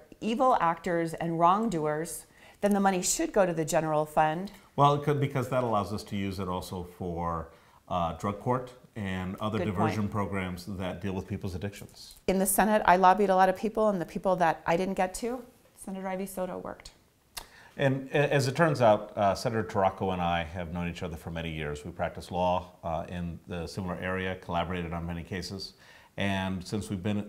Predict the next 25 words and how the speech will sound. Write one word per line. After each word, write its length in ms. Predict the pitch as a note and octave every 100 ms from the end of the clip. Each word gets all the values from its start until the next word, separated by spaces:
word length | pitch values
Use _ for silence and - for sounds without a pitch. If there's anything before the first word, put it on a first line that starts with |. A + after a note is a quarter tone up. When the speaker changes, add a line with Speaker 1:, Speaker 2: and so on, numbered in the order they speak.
| A#2
Speaker 2:
both 260 | G2+ G2 -
in 140 | F#2
the 80 | F2+
state 260 | F2 F#2 -
Senate, 380 | A#2 G#2 F#2+ -
we 140 | - F#2+
have 80 | F2+
adjoining 380 | F2 G2 G2
pre-, 240 | F#2+ G2 G2+
uh, 280 | F#2+ F2+ F2
districts. 560 | F2 G#2+ B2+ - - - _ - - - -
And 320 | G2+ G2+ G2
so 460 | - G2+ G2 G2 F#2
we 160 | G#2
look 160 | G#2 G2+
for 100 | G2
opportunities 440 | F2+ - F2+ F2
to 80 | -
work 180 | E2 -
together. 280 | E2+ D2+ D2 - _ _ _ _ _ _ _ _ _ - -
This 180 | C#3 C3+
is 140 | D3
a 60 | C#3
bill 460 | B2+ B2 A#2 A2+ F#2+
that, 600 | G#2+ G2+ G2+ G2 -